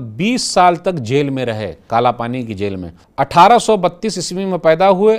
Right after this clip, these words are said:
अठारह सौ छप्पन तक तहरीक मुजाहिदीन में बाकायदा तौर पर दाखिल हो चुके थे। तवारीख अजीब यानी काला पानी, उसके अंदर एक उन्वान है मारेका अम्बीला, सफ़ा नंबर पैंतालीस पर लिखते हैं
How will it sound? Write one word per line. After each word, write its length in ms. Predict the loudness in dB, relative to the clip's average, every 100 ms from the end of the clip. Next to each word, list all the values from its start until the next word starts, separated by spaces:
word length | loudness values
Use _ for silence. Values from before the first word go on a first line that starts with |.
| -2 -10
अठारह 420 | -2 0 2 0
सौ 400 | 0 0 -2 -8 _ _ _ _ _ _ _ -6
छप्पन 420 | -2 0 0 0
तक 180 | 0 -2 0
तहरीक 360 | 0 2 0 -2
मुजाहिदीन 640 | -2 2 2 2 2 -2 -2
में 180 | -2
बाकायदा 460 | 2 2 2 2 2
तौर 260 | 2 0 0
पर 120 | -2
दाखिल 340 | -2 -2 -2
हो 80 | -4
चुके 300 | -4 -2 -2
थे। 180 | 0 -2
तवारीख 500 | 4 6 8 6 2
अजीब 500 | 2 2 0 -2 -4 -8 -4
यानी 240 | -2 -2 -2
काला 360 | 2 4 4
पानी, 320 | 2 0 0 -4
उसके 280 | -8 -6
अंदर 260 | -4 -2 0
एक 180 | 0 -2
उन्वान 380 | -2 0 0 0
है 180 | -2 -6 -14 _ _ -4
मारेका 640 | 0 2 2 2 2 2 0
अम्बीला, 640 | -4 -4 -2 0 2 2 0 _ _ _ _ -8
सफ़ा 300 | -4 0 0
नंबर 300 | 0 0 0
पैंतालीस 600 | 0 0 2 4 2 -2
पर 140 | -4
लिखते 340 | -4 -6 -2 -2
हैं 260 | 0 -2